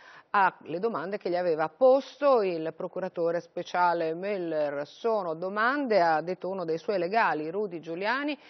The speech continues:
che in molti casi sembrano travalicare lo scopo dell'inchiesta e pongono anche dubbi di costituzionalità, ma da parte della Casa Bianca c'è stata ampia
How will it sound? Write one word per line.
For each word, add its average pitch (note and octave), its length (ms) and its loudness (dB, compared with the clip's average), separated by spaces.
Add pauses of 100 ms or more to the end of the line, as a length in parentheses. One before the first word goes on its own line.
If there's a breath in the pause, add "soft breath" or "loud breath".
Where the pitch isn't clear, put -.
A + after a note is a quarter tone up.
(140 loud breath)
che - 120 -4
in B3 80 0
molti G3 320 -6
casi A3+ 400 2
sembrano G3+ 580 0
travalicare A3+ 880 2
lo D3+ 120 -6
scopo A3+ 420 -2
dell'inchiesta G3 560 -2
e G#3 60 -6
pongono F3 340 -6
anche F#3 220 -8
dubbi F3 260 -8
di E3 140 -10
costituzionalità, G#3+ 1040 -6 (320 loud breath)
ma C4 120 -4
da B3+ 100 2
parte - 280 -4
della G#3 200 -2
Casa B3 240 -4
Bianca E3 360 -8
c'è G3+ 140 -12
stata C3+ 460 -10 (320 loud breath)
ampia C4 420 2